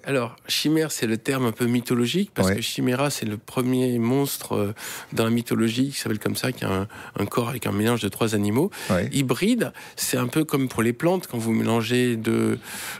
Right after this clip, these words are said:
Speaker 1: deux espèces. Et, euh, le terme exact, c'est hybride. Mais le, à la sonorité, hybride est moins joli que chimère.
Speaker 2: Oui, ça fait trop voiture peut-être maintenant.
Speaker 1: Ah oui, maintenant, oui, c'est vrai. On pense tout de suite
Speaker 2: <laughs> Oui,
Speaker 1: à
Speaker 2: c'est
Speaker 1: une
Speaker 2: vrai.
Speaker 1: voiture hybride.
Speaker 2: Alors que là, pas du tout.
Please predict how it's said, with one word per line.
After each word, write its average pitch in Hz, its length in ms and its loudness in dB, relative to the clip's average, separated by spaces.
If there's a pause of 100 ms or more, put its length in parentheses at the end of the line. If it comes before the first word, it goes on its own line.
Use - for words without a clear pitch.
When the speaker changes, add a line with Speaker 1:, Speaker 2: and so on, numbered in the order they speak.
Speaker 1:
deux 117 200 2
espèces. 143 540 0 (400)
Et, 127 240 4
euh, 117 520 2 (560)
le 110 120 2
terme 123 260 2
exact, 113 260 0
c'est - 140 -2
hybride. 120 240 2
Mais 135 160 4
le, 131 260 0
à 139 40 2
la 143 100 2
sonorité, 170 640 2
hybride 151 440 0
est 135 60 4
moins 131 200 2
joli 127 280 0
que 127 120 -4
chimère. 107 400 0 (120)
Speaker 2:
Oui, 117 160 4
ça - 140 0
fait 123 80 2
trop 131 140 2
voiture 120 320 0
peut-être 113 320 0
maintenant. 104 280 2 (200)
Speaker 1:
Ah 165 120 2
oui, 196 140 4
maintenant, 147 300 2
oui, 151 100 0
c'est - 160 -4
vrai. 123 220 2
On - 340 -2
pense 127 300 0
tout 131 120 -2
de 120 60 -4
suite - 180 2
Speaker 2:
<laughs> - 40 2
Oui, - 80 4
Speaker 1:
à - 20 6
Speaker 2:
c'est - 160 2
Speaker 1:
une 113 80 6
Speaker 2:
vrai. 107 140 4
Speaker 1:
voiture 113 220 -4
hybride. 107 220 -4
Speaker 2:
Alors 131 280 4
que 135 100 2
là, 135 100 4
pas 131 140 0
du 123 100 0
tout. 214 200 0